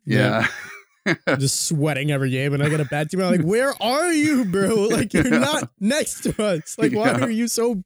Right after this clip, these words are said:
Speaker 1: bad?"
Speaker 2: You're looting over there. We were there five minutes ago, man. <laughs> Yeah,
Speaker 1: Literally.
Speaker 2: it's, it's, uh, yeah, yeah, the,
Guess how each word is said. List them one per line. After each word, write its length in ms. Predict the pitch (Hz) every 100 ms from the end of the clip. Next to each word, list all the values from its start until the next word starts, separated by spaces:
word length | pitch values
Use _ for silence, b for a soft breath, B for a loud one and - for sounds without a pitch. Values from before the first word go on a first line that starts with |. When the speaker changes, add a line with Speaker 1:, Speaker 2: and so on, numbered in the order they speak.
| -
Speaker 1:
bad?" 580 | 190 214 214 170 147 151 B B -
Speaker 2:
You're 160 | 107
looting 480 | 113 117 135 139 131
over 220 | 104 98
there. 180 | 92 85
We 100 | 90
were 140 | 110 120
there 260 | 123 127
five 360 | - 117 120 120
minutes 320 | 113 117 -
ago, 240 | 82 82
man. 380 | 78 80 87 92
<laughs> 400 | - - 202 - 147 156 117 127 - - 196 B B B -
Yeah, 200 | 80 78
Speaker 1:
Literally. 360 | - 113 123
Speaker 2:
it's, 80 | 143 - _ _ _
it's, 400 | - 98 90 -
uh, 320 | 90 85 78 80 80 _ _ _ _
yeah, 200 | 120 117 -
yeah, 500 | - 160 170 170 - - _ _ _ -
the, 200 | 131